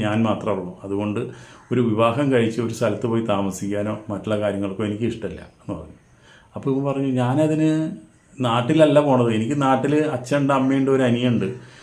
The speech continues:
പക്ഷേ ഞാനിപ്പോൾ ഈ ജോലിയായിട്ട് ഞാൻ ഇവിടെയാണ് താമസിക്കുന്നത്, ഞാൻ വീട് വാടകയ്ക്ക് എടുത്ത് ഇവിടെയാണ് താമസിക്കുന്നത്. അപ്പോൾ അതുകൊണ്ട് നിൻ്റെ അനിയത്തിക്ക്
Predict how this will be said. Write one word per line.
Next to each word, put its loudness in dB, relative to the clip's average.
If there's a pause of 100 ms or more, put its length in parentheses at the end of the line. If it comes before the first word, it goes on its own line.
(140)
പക്ഷേ -4
ഞാനിപ്പോൾ 2
ഈ 4
ജോലിയായിട്ട് 6
ഞാൻ 4
ഇവിടെയാണ് 2
താമസിക്കുന്നത്, 2
ഞാൻ 2
വീട് 4
വാടകയ്ക്ക് 4
എടുത്ത് -2
ഇവിടെയാണ് 0
താമസിക്കുന്നത്. -4 (560)
അപ്പോൾ -4
അതുകൊണ്ട് 0 (680)
നിൻ്റെ 0
അനിയത്തിക്ക് 2